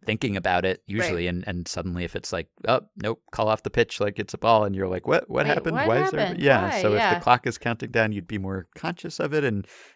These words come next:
Speaker 1: and maybe you could play umpire yourself and,
Speaker 2: Yeah.
Speaker 1: and see whether he's gonna go over or not. So I guess I'd have to see what it would look like. It s-, seems like it would be distracting to see it constantly,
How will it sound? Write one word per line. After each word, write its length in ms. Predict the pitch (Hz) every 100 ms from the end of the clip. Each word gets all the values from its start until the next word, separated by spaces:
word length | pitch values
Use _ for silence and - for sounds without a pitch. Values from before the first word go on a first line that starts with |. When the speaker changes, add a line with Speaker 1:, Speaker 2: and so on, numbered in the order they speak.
| -
Speaker 1:
and 100 | 90
maybe 180 | 90 90
you 140 | 113
could 260 | - 107 101 _ _
play 220 | - 131 120
umpire 420 | 123 123 123 123
yourself 540 | 117 117 127 139 135
and, 180 | 120 110
Speaker 2:
Yeah. 200 | 214 220
Speaker 1:
and 80 | -
see 180 | - 117
whether 240 | 113 113
he's 140 | 117 110
gonna 180 | 117
go 120 | 113 113
over 300 | 117 127 123
or 60 |
not. 320 | 120 123 127
So 440 | - - 117 113 113 - - - - - - _
I 140 | - 175
guess 180 | - 240
I'd 120 | 381 240
have 160 | -
to 80 | -
see 460 | - 170 170 156 156 _ -
what 100 | 151
it 120 | 143
would 180 | 139 -
look 220 | 147 -
like. 200 | - -
It 120 | -
s-, 60 | -
seems 540 | - - - 180 190
like 160 | 98 -
it 80 | -
would 120 | 98
be 80 | -
distracting 600 | 104 - 104 95 - 98
to 100 | -
see 200 | - 107
it 100 | -
constantly, 640 | - 104 - - - 98